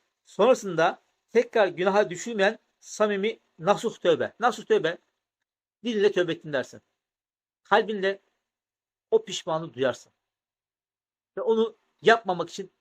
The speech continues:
gayret edersin. Bunu başardığını nasıl anlarsın biliyor musun? Unutursun. O günahı işlediğini dahi unutursun. O kadar hayatından çıkar.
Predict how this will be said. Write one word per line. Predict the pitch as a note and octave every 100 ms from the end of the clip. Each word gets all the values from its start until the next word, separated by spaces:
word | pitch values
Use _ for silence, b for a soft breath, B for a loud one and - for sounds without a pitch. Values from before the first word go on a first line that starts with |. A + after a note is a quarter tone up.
| _ _ _
gayret | E3+ C#3+ D#3+ C3
edersin. | B2 G2+ - _ _ _ _ _ _ _ _ _ _ _ _ -
Bunu | B3 B3+ A#3
başardığını | F#3+ A3+ A3+
nasıl | B3 -
anlarsın | E3 C#3+ - F#3+
biliyor |
musun? | G3 A#2+ _ _ _ _ A3+
Unutursun. | B3 B3+ A3+ - _ _ _ _ _ _ _ _ _ _ _ _ _ _ _ _
O | A3+
günahı | G#3 B3+ C4
işlediğini | C#4 G3+ - A#3+ B3 D4
dahi | B3+ F#3+
unutursun. | E3 C3+ B2+ - _ _ _ _ _ _ -
O | D4+
kadar | C4+ C4 A3
hayatından | G3+ G3+ F#3+ E3+
çıkar. | - D3+ A#2